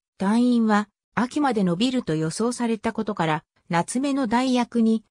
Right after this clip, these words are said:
名取裕子が抜擢された。名取は、同時期に制作が進められていた東映、一平の雪のヒロインに決定したと報じられたが、一平の雪の制作が混乱中に、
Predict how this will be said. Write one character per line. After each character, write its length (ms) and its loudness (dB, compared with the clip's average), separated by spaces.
名 160 -2
取 320 0
裕 140 0
子 140 -2
が 120 -2
抜 240 -4
擢 220 -4
さ 180 -4
れ 140 -2
た。 240 -4
名 160 2
取 260 -2
は、 200 0
同 200 2
時 120 -4
期 160 -4
に 80 2
制 220 0
作 320 -4
が 100 2
進 340 -2
め 120 0
ら 120 -2
れ 120 -6
て 120 0
い 100 -2
た 120 -2
東 300 2
映、 260 0
一 280 -2
平 260 0
の 120 2
雪 280 0
の 120 2
ヒ 160 -6
ロ 120 2
イ 100 4
ン 40 4
に 180 0
決 300 -4
定 160 2
し 100 -6
た 140 -6
と 120 -4
報 220 0
じ 140 -2
ら 120 0
れ 80 0
た 160 -2
が、 220 0
一 280 -2
平 260 0
の 120 4
雪 280 0
の 120 0
制 240 0
作 300 -4
が 100 0
混 260 0
乱 240 0
中 220 0
に、 220 2